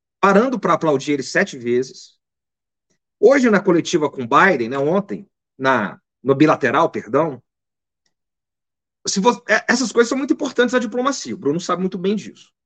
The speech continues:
O Lula tá falando, ele tá, ele tá, olha, olha como ele joga, né? Ele é uma, ele é um garrincha, né? O, tem um botafoguense aqui, ele, é, é isso que é, que é, é difícil, de, ele, ele é muito intangível, né?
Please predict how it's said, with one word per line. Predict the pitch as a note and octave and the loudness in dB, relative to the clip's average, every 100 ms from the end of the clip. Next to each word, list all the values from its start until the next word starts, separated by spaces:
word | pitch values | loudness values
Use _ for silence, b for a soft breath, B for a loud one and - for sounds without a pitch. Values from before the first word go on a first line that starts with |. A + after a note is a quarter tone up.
| _ _ _ _ _ _ _ _ _ | _ _ _ _ _ _ _ _ _
O | E3 | 4
Lula | A#3+ D4+ | 6 6
tá | D4 | 4
falando, | D#4+ D4+ F3+ B3 | 4 4 2 -4
ele | A#2+ | -6
tá, | A3 A3+ | -10 -10
ele | - | -8
tá, | G3+ - | -8 -2
olha, | A3+ F#3 | 0 2
olha | G#3 C4+ | 2 0
como | D#4+ | 0
ele | D4+ | -2
joga, | G3+ C3+ - A#2 | -2 -4 -6 -6
né? | G3 A3 B3+ | -4 0 2
Ele | C#4 | 2
é | |
uma, | D#4 D#4 | 2 0
ele | D#4+ | 0
é | C#4 | -2
um | D#4 | 0
garrincha, | D#4 B3+ C4+ - - - _ _ | 2 2 2 -2 -6 -18 _ _
né? | D#3+ G#3+ | -8 -4
O, | C3 G#2+ | -6 -6
tem | - | -4
um | F3 | -2
botafoguense | D#3+ - - C3 C3 B2+ A#2+ | 0 0 0 -2 -2 -4 -6
aqui, | G#2 G#3+ B2+ - _ _ _ _ _ _ _ _ _ - | -6 -4 -4 -8 _ _ _ _ _ _ _ _ _ 2
ele, | G#3 A#3+ C#4 A#3 | 2 2 -6 -4
é, | A#3+ - | -4 0
é | C#4 | 2
isso | D4+ B3 | 2 -2
que | G3+ | -2
é, | F#3 D#3 - _ | 0 0 -6 _
que | G3+ | 0
é, | F#3 D#3 | 0 -2
é | |
difícil, | F3 G3 - A3 - | -4 -2 0 -2 -2
de, | C#3 - _ _ _ _ | -10 -14 _ _ _ _
ele, | B2+ D#3+ F3 | -4 -2 0
ele | F#3 | 4
é | G3 | 4
muito | B3 A#3 | 4 2
intangível, | G#3+ G3+ D3+ E3 D#3 A#2 F2+ | 2 2 0 -4 -4 -6 -8
né? | G#2+ | -8